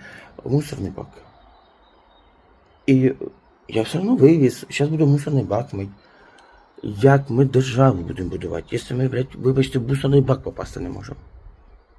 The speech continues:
Як ви дітей робите? Як ви попадаєте? У мене немає слов, одні емоції. А сусідка каже, «Так там ракети летять». Та ну що мені, блядь, ракети по сравнению з тим, що я зараз везу?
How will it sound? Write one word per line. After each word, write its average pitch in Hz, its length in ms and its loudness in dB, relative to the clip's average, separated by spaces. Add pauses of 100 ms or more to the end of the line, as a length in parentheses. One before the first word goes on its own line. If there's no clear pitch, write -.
(800)
Як 95 260 -14
ви 127 80 -10
дітей 120 340 -8
робите? - 400 -12 (260)
Як 92 260 -14
ви 117 80 -8
попадаєте? 117 680 -14 (1800)
У - 80 -4
мене 143 140 2
немає 117 300 -2
слов, - 280 -12 (240)
одні 120 200 -6
емоції. 90 460 -12 (880)
А - 80 -12
сусідка - 440 -12
каже, 110 220 -10
«Так 127 140 -8
там 131 180 0
ракети - 320 -8
летять». - 400 -10 (280)
Та 151 160 2
ну 170 80 2
що - 200 -2
мені, 180 160 2
блядь, 160 200 0
ракети 175 280 -2
по 160 100 -6
сравнению 147 240 -6
з - 40 -20
тим, - 100 -2
що - 140 -6
я 143 100 4
зараз 139 340 -4
везу? 123 300 -4